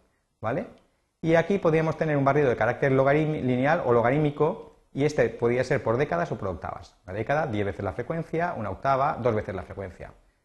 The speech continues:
Si tomo, por ejemplo, veinte puntos por década, como hay seis décadas, por veinte, ciento veinte, más la frecuencia inicial, ciento veintiún puntos. Y es perfectamente accesible porque el análisis al es muy rápido.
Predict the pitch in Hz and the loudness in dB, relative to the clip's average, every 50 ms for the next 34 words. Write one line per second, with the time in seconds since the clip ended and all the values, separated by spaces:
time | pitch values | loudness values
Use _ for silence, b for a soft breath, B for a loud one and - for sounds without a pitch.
0 | _ _ _ - 117 - 143 143 139 117 - 123 - 151 139 120 110 104 110 123 | _ _ _ -6 0 2 2 2 2 2 0 0 0 2 2 4 4 6 6 4
1 | 127 127 117 127 - 139 131 117 135 - - 147 147 156 156 151 151 143 156 180 | 4 4 2 2 2 2 0 0 0 0 2 4 4 4 4 4 4 4 4 2
2 | 185 - 107 95 92 98 113 127 120 - 131 127 131 120 110 104 107 117 143 143 | 0 0 -2 0 0 0 0 0 0 2 2 4 4 4 2 0 0 0 0 0
3 | - 101 107 120 147 196 240 - - - _ _ _ _ _ _ _ _ _ _ | 2 0 0 0 -2 -4 -6 -10 -14 -18 _ _ _ _ _ _ _ _ _ _
4 | _ _ _ _ _ _ _ _ _ _ _ _ _ _ _ _ - - 110 107 | _ _ _ _ _ _ _ _ _ _ _ _ _ _ _ _ 0 2 2 4
5 | 123 156 170 165 190 190 190 - - - _ _ _ _ _ _ _ _ _ _ | 4 4 4 2 0 -4 -4 -6 -18 -20 _ _ _ _ _ _ _ _ _ _
6 | _ - - 131 127 117 120 131 151 170 175 160 - 190 240 - - 120 113 110 | _ -4 -2 0 0 2 2 2 2 2 2 0 -2 -4 -4 -6 -6 -6 -4 -4
7 | 104 98 101 104 - - - - 110 101 - 107 113 120 113 139 135 131 - 165 | -4 -4 -6 -8 -10 -12 -14 -10 -10 -8 -6 -4 -6 -4 -4 -4 -6 -4 -4 -4
8 | 180 180 - 131 117 120 110 110 101 - 107 101 92 - 113 98 - 95 - - | -4 -4 -4 -4 -4 -2 -2 -4 -4 -4 -4 -6 -4 -6 -6 -6 -8 -10 -14 -16
9 | _ - 120 110 - 127 - 123 117 123 120 117 123 120 - 117 - 135 139 135 | _ -12 -10 -8 -8 -6 -6 -4 -4 -4 -2 -2 -4 -4 -4 -6 -2 -2 -2 -2
10 | 131 110 104 101 104 104 - 113 104 110 98 110 110 110 104 98 87 87 90 85 | -2 -2 -2 -4 -6 -6 -8 -6 -6 -6 -4 -4 -4 -4 -4 -6 -6 -8 -10 -12
11 | 80 71 - | -14 -14 -16